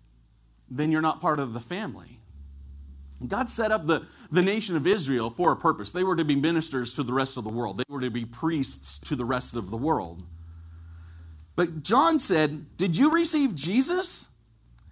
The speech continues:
And if the answer is yes, child of God, end of sentence. Just like that. Did you receive Jesus? It has nothing to do with your family.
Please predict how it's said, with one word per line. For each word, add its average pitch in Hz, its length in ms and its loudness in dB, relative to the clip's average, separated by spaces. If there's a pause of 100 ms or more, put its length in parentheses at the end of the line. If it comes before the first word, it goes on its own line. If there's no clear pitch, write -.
(140)
And 220 160 2
if 247 140 2
the 233 160 4
answer 247 300 4
is 175 320 4
yes, 196 840 2 (1300)
child 226 300 4
of 180 100 2
God, 170 400 8 (160)
end 156 200 2
of 131 80 -4
sentence. - 640 -6
Just 208 180 -2
like 240 160 2
that. 247 300 -2 (1040)
Did 294 260 0
you 311 160 4
receive 226 680 0 (380)
Jesus? - 800 -6 (840)
It - 40 -4
has 190 120 -2
nothing 202 280 -2
to 175 60 0
do 208 180 0
with 117 160 -4
your 113 80 -6
family. 120 480 -10